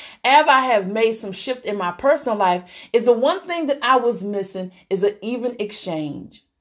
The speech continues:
reciprocity. And that is what I'm going to stand on, on this year, reciprocity. It doesn't take anything away for us to respect each other, to give to one another what we're receiving.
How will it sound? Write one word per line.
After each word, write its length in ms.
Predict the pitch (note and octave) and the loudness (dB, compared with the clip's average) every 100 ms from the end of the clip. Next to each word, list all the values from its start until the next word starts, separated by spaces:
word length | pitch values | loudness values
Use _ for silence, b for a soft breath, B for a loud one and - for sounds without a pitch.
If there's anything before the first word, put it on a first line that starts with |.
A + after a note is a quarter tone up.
| _ - | _ -6
reciprocity. 920 | F#3+ G#3+ A3 - D#3+ - - - - _ _ _ B B B B | -4 -4 -6 -8 -14 -16 -20 -20 -20 _ _ _ B B B B
And 300 | B3 A3+ F#3+ | 2 2 0
that 280 | D4+ F4+ - | 0 0 0
is 220 | A3 F3+ | 0 0
what 300 | E3+ A#3+ C4 | 0 0 0
I'm 300 | A3 A3+ G3+ | -2 -4 -4
going 180 | F#3+ G3 | -6 -8
to 140 | F#3 F#3 | -8 -12
stand 560 | - C4 B3+ A#3+ G3 - | -8 -4 -2 -2 -4 -6
on, 480 | E3+ D3 D3 D3+ - _ G3+ | -6 -4 -6 -10 -16 _ -10
on 240 | A3 A3+ | -6 -4
this 260 | D4 D4+ E4+ | -4 -4 -6
year, 380 | F#4 E4+ - - | -6 -4 -6 -6
reciprocity. 1080 | - A4 A#4 - F4 G#4+ G4+ F#4 A#3 - _ _ _ _ _ - | -6 -6 -4 -8 -6 -8 -6 -6 -6 -8 _ _ _ _ _ -4
It 140 | A#3+ | -2
doesn't 360 | C#4 E4 D#4+ D4 | 0 -2 -2 -4
take 300 | - C4+ B3+ | -2 -2 -2
anything 460 | A#3+ D#4 D4 C#4+ B3+ | -4 -4 -2 -2 0
away 320 | A3+ A3+ G#3 | 0 0 -2
for 220 | G3+ - - | -2 -8 -4
us 220 | B3+ A#3 | -4 -4
to 140 | - G#3+ | -6 -6
respect 640 | F#3 F3+ - B3 G#3+ - | -6 -8 -6 -6 -6 -10
each 260 | G#3+ G#3+ - | -12 -10 -6
other, 420 | A3 F#3+ D3 - _ _ _ _ _ _ _ _ | -2 -2 -4 -14 _ _ _ _ _ _ _ _
to 120 | - | -4
give 400 | G#3+ E3 B3+ E4+ | -4 -2 0 0
to 120 | - C#4+ | 0 -2
one 240 | B3+ C4 | 0 0
another 380 | B3+ A3+ F#3 F#3 | 0 0 0 0
what 260 | F#3 A3 | 0 -2
we're 140 | G3 A3+ | -4 -6
receiving. 720 | A3 A3 - F3 C#3+ - - | -6 -10 -12 -12 -12 -16 -20